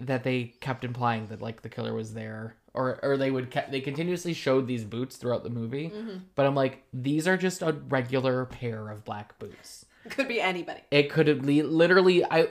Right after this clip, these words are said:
Speaker 1: at first, I was like, "Is this just showing someone's boots 'cause they can?" Like, the first time that it happened, I was like, "What is this?" And I'm like, "Oh, okay, got it, got it, killer. All right, all
Speaker 2: It's
Speaker 1: right,
Speaker 2: supposed
Speaker 1: I
Speaker 2: to be
Speaker 1: caught
Speaker 2: the
Speaker 1: up.
Speaker 2: killer, yeah.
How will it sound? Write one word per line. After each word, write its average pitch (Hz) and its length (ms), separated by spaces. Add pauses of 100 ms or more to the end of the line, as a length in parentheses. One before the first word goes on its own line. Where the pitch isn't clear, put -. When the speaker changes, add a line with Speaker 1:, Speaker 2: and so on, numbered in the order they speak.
Speaker 1:
at 156 260
first, 214 320
I 165 60
was 147 160
like, 143 260
"Is 143 180
this 151 200
just - 320 (240)
showing 139 460
someone's 135 380
boots 131 280
'cause 127 160
they 120 100
can?" 113 380 (260)
Like, 139 160
the 160 80
first 185 300
time 180 160
that 160 100
it 143 80
happened, 147 320
I 123 40
was 123 160
like, 123 160
"What 131 300
is 156 240
this?" - 300
And 139 160
I'm 135 60
like, 135 160
"Oh, 147 160
okay, 143 160
got 123 180
it, - 100
got 127 140
it, - 120
killer. - 260 (180)
All 131 60
right, 117 100
all - 60
Speaker 2:
It's 110 80
Speaker 1:
right, 127 80
Speaker 2:
supposed 202 220
Speaker 1:
I - 20
Speaker 2:
to 180 60
be - 20
Speaker 1:
caught 151 100
Speaker 2:
the 135 60
Speaker 1:
up. 156 280
Speaker 2:
killer, 185 1000
yeah. - 20